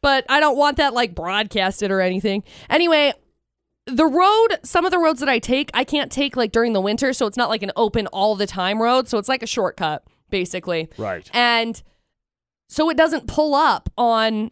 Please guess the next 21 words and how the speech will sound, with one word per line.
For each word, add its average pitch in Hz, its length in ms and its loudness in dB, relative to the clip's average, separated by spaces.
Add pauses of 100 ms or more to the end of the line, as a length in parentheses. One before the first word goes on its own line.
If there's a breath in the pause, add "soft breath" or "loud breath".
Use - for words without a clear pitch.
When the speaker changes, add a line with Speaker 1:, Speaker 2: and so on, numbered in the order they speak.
Speaker 1:
my 202 160 0
app, 226 440 0 (720)
on 240 100 2
my 226 120 4
maps, 214 500 0
and 269 100 -4
so 285 80 2
I 269 60 4
was 269 100 -2
trying 339 200 2
to 370 60 0
figure 285 220 -2
out 269 160 4
what 240 140 0
the 220 80 -2
fastest 240 440 -2
way 240 220 0
to 240 140 -4
get 196 160 0
home 269 320 2
was 165 540 0